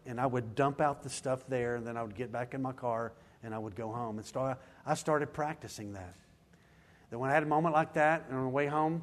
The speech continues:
we lived on a street called Beaverhead Road in Fort Worth, and I would stop at this park, and I would go over to this tree,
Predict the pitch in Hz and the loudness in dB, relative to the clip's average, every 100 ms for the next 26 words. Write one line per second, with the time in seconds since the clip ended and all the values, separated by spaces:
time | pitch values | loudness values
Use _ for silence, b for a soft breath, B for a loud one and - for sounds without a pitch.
0 | - 127 135 131 135 120 156 143 139 123 | -4 -2 0 0 -2 -2 -4 -2 0 -2
1 | 110 135 143 147 156 135 143 156 139 - | 0 -2 0 0 0 2 2 2 -2 -4
2 | 143 127 139 170 - - - - b b | -4 0 -2 -2 -8 -20 -20 -20 b b
3 | b b b - 123 151 139 - 151 156 | b b b -4 2 2 2 6 6 6
4 | 151 165 - 151 139 127 139 131 131 117 | -2 -6 0 4 6 4 2 0 0 0
5 | 123 131 147 151 147 143 - 135 123 113 | 2 2 2 0 -2 -6 -6 -4 -2 -4